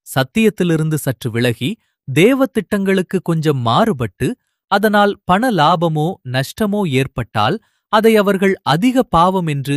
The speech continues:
எண்ணுவதில்லை. தெருவில் திரியும் தரித்திரன் என்றாலும் மாட மாளிகையிலிருக்கும் கோடீஸ்வரன் என்றாலும் அவர்கள் செய்கின்ற பாவம் பாவமே. பொய் வழிகளில் பணத்தை சம்பாதிக்கிறவர்கள்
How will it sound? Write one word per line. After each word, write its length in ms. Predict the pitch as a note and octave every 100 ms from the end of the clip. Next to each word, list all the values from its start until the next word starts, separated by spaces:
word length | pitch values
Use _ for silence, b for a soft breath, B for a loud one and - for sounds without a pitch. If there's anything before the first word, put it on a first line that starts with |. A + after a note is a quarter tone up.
| D3+
எண்ணுவதில்லை. 680 | C#3+ D#3 F#3+ A#2+ A2+ A2+ G#2+ G#2 _ _ _ _ _ _ -
தெருவில் 380 | A3+ C#4+ C#4+ B3
திரியும் 420 | G#3 G3 F#3 D#3+
தரித்திரன் 580 | - D#3+ A3 - G#3 F3
என்றாலும் 520 | B2 B2 A2+ G#2+ E3 - _ _ -
மாட 360 | A#2+ F#3+ A#3
மாளிகையிலிருக்கும் 1000 | F#3 E3+ G3+ G#3 G3+ G3 F3+ E3+ - D#3 -
கோடீஸ்வரன் 720 | D#3 G#3 A3+ - G3 F#3+ D3+
என்றாலும் 520 | B2+ C3+ B2 A#2+ A3+ _ _ -
அவர்கள் 360 | A3 A3 G#3 G3
செய்கின்ற 520 | G#3 B3 B3+ G#3 D#3
பாவம் 500 | - D#3 F3 A#2+ F#3 -
பாவமே. 500 | - C#3 B2+ A#2 A2 - _ _ _ _ _ _ -
பொய் 220 | B3+ D4
வழிகளில் 600 | G#3+ G#3+ G#3+ G3+ F#3+ E3+
பணத்தை 400 | E3 G3+ - -
சம்பாதிக்கிறவர்கள் 1000 | - E3 F3 F3 D#3+ D3 C3+ B2 B2 C#3